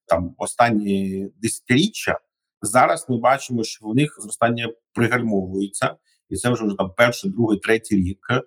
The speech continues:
І це не дуже позитивно для Китаю. Більш того, Китай стає зараз не драйвером в Азії. Індія зростає зараз більшими темпами. І в цілому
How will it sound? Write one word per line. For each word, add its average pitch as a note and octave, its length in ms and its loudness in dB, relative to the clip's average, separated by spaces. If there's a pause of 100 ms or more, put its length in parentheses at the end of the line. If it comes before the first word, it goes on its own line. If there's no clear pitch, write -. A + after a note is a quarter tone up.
(280)
І - 40 -14
це A2 120 -2
не A2+ 80 4
дуже B2+ 240 4
позитивно G#2+ 880 -2
для G#2 180 4
Китаю. B2+ 540 0 (100)
Більш C3 220 0
того, G#2+ 200 2
Китай C3 360 2
стає A#2 240 -2
зараз A2 300 -2
не B2+ 120 4
драйвером G#2 720 2
в - 120 0
Азії. A2+ 540 0 (240)
Індія B2+ 400 4
зростає G#2+ 520 0
зараз G#2+ 300 0
більшими G2+ 540 -2
темпами. A2 680 -2
І - 20 -18
в - 100 -16
цілому F3 540 0